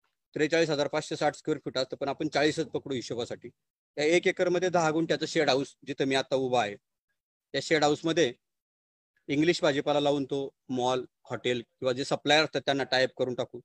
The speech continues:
वीस रुपये किलोची भाजी साठ रुपयांनी, सत्तर रुपयांनी कुणी पण घेतं खर्च असलेली, तीस रुपये किलो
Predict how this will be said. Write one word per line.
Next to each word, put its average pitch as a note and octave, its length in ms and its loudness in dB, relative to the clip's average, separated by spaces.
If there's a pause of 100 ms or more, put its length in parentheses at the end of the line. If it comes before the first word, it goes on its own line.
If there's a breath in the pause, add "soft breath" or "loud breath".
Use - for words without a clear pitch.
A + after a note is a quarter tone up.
(380)
वीस D#3 220 0
रुपये E3 220 0
किलोची E3+ 320 0
भाजी D#3 240 0
साठ C3+ 220 -2
रुपयांनी, C#3 300 -2
सत्तर C3 260 -4
रुपयांनी B2+ 260 -2
कुणी C#3+ 200 0
पण C3 180 0
घेतं A2 240 -2 (280)
खर्च A#2+ 220 -2
असलेली, A#2+ 300 -4
तीस D#3+ 240 -6
रुपये D#3+ 220 0
किलो D#3 280 0